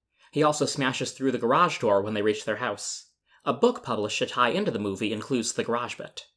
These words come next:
The book also includes a cut bit from the script where the Dodos talk about how it's important to always eat with a knife and fork. They hold their utensils, but don't use them, instead just pecking at their plates like normal birds.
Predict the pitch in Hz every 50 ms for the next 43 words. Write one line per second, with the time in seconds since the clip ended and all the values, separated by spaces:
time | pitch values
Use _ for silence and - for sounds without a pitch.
0 | _ _ _ _ _ _ _ - 147 143 147 233 247 240 - 143 131 147 147 -
1 | 139 123 117 117 - - 123 107 101 - 123 - - 156 147 - - 120 - -
2 | 120 107 107 104 - - 117 104 117 - - - 139 127 123 113 120 127 143 151
3 | 139 123 117 - - 131 117 120 - - - 113 110 110 - - 123 117 110 110
4 | 110 - 117 113 - - 113 113 104 101 101 110 - - 139 170 202 220 247 233
5 | 196 175 160 165 - 143 139 120 117 123 123 120 - 113 110 - 123 - - -
6 | _ - - _ _ _ _ _ _ _ _ - 120 107 - 165 202 233 196 190
7 | 151 120 113 120 117 104 104 - 113 110 110 - - - - - - - - 160
8 | 151 - 147 131 120 - 117 110 98 - - - - - - _ _ - - -
9 | - 170 180 180 - - 131 143 131 - 123 120 - - - 156 151 147 131 123
10 | - 127 117 - - 110 101 - 117 104 - 120 110 101 - - - 104 101 101
11 | 117 - - - -